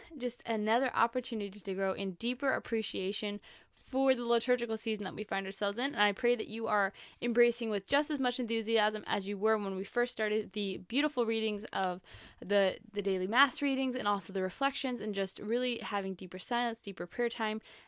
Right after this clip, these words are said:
and really embracing this beautiful liturgical season that the Lord has blessed us with to better prepare for Him. So let us begin today's episode, as we should all things, in the name of the Father, and of the Son, and of the Holy Spirit.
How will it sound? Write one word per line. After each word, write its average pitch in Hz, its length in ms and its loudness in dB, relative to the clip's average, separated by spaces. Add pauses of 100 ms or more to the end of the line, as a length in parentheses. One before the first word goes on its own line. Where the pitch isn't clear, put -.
and 202 200 -2
really 208 240 0
embracing 208 500 -2
this 196 160 -6
beautiful 202 440 -6
liturgical 190 440 -6
season 196 380 -6
that 175 100 -6
the 185 80 -8
Lord 185 160 -2
has 180 140 -10
blessed 240 260 2
us 254 140 -4
with 294 180 0
to 214 80 -6
better 196 160 2
prepare 208 320 -4
for - 140 -10
Him. 302 240 0
So 277 120 -2
let 226 180 6
us 233 120 2
begin 233 260 2
today's 220 320 6
episode, 247 420 2 (300)
as 220 160 2
we 233 120 2
should 269 340 0
all 254 220 6
things, 254 340 -2
in 220 140 -4
the 208 80 0
name 202 180 0
of 196 60 -2
the 202 40 -6
Father, 226 440 4
and 202 160 0
of 190 100 -6
the 202 80 -4
Son, 208 320 0
and 196 100 -6
of 185 120 -4
the 185 80 -8
Holy 180 260 -4
Spirit. - 560 -6